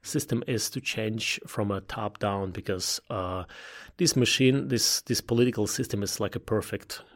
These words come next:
created monster. It's just, like, really well-oiled machine to do one thing, to keep the power. So if you have a gun, you cannot, like,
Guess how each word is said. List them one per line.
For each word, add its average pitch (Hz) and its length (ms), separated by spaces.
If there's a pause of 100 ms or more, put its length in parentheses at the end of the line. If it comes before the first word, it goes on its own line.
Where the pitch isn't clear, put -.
(100)
created 101 520
monster. 101 380
It's 92 160
just, - 260
like, 98 240
really 110 340
well-oiled 107 800
machine 107 480 (400)
to 113 120
do 110 160
one 98 280
thing, 90 380
to 107 80
keep 104 220
the 101 100
power. 95 400 (280)
So - 220
if 175 220
you 156 300
have 135 280
a 123 60
gun, 101 580
you 127 140
cannot, 110 380 (380)
like, - 340